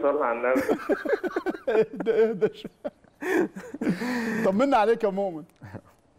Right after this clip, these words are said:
Speaker 1: الحمد لله والله يا أستاذ إبراهيم، الحمد لله، أحسن، الحمد لله.
Speaker 2: طيب، إيه المراحل العلاج بقى، وإن شاء الله ترجع لنا في أحسن حالة؟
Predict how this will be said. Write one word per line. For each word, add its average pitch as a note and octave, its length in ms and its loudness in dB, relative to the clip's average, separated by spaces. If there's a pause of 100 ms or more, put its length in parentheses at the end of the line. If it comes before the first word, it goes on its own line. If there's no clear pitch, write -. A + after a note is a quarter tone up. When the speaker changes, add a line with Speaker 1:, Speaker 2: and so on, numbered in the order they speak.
(340)
Speaker 1:
الحمد D#3 320 -4
لله B2 220 0
والله A2 320 -2
يا A2 60 -8
أستاذ A2+ 140 -4
إبراهيم، G#2 300 -2 (100)
الحمد A#2+ 300 -2
لله، G2+ 380 -2
أحسن، A#2+ 380 -6
الحمد A#2 400 -8
لله. G#2 260 -2 (840)
Speaker 2:
طيب، F3+ 300 2
إيه G#3 120 6
المراحل F#3 520 2
العلاج E3+ 340 2
بقى، F#3+ 280 2
وإن E3 140 -2
شاء F#3 180 0
الله F#3 260 2 (420)
ترجع D#3+ 260 2
لنا F#3 260 0 (260)
في F3+ 80 2
أحسن F3+ 300 0
حالة؟ F3+ 280 0